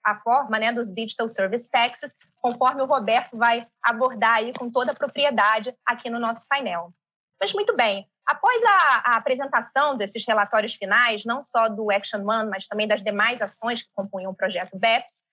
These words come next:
o projeto entrou numa nova fase com a criação do Inclusive Framework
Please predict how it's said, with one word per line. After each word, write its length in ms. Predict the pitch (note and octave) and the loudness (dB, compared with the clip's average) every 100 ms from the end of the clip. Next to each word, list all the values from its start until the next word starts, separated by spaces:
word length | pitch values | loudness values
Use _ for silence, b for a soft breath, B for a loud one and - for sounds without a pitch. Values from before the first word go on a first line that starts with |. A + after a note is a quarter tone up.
| _ _ - _ - | _ _ -20 _ -2
o 120 | F#4+ | 0
projeto 500 | G4 F#4+ D4 C#4+ - _ _ _ - | 2 2 4 4 0 _ _ _ -2
entrou 360 | D#4 D#4 C4+ | -2 2 2
numa 240 | D4 D4 C4+ | 4 0 2
nova 240 | A#3 C4+ | 2 0
fase 420 | - A3 G#3+ G#3 | 2 4 4 0
com 200 | - C4+ | -2 0
a 80 | C#4+ | 0
criação 480 | C#4+ C#4 C#4 A#3 A#3+ | 0 0 0 -4 -2
do 60 | B3+ | -4
Inclusive 420 | A#3+ B3+ A#3 - - | -2 -4 -6 -10 -2
Framework 520 | B3 A#3+ G3+ E3 | 0 2 -2 -6